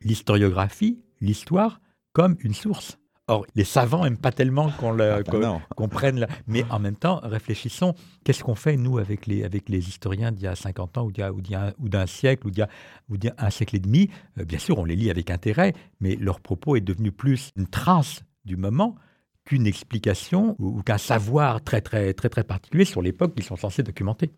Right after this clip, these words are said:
Speaker 1: Je, je revendique le fait de devenir très vite ringard et de, et de n'être rapidement, effectivement, qu'une pièce parmi d'autres que les générations suivantes. Vous voyez, une des, des vertus, enfin, une des ambitions de ce livre, c'est de montrer que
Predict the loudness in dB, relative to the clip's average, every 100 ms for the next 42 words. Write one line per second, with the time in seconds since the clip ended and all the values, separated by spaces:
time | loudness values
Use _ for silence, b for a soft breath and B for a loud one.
0 | -8 2 4 4 0 -6 0 4 4 4
1 | 2 2 2 2 2 2 0 2 2 2
2 | 2 0 2 2 2 2 2 4 4 2
3 | 2 0 0 -2 -4 -2 0 2 2 0
4 | -2 -2 -2 0 2 2 -2 -2 0 0
5 | B B 0 0 2 0 2 0 0 0
6 | -2 -4 -2 4 6 6 6 4 2 2
7 | 0 0 -4 -2 -2 0 0 2 0 0
8 | B 0 2 4 2 0 -8 0 2 2
9 | 2 0 0 2 4 4 2 2 0 0
10 | 0 0 -2 -4 -4 -4 -4 -2 0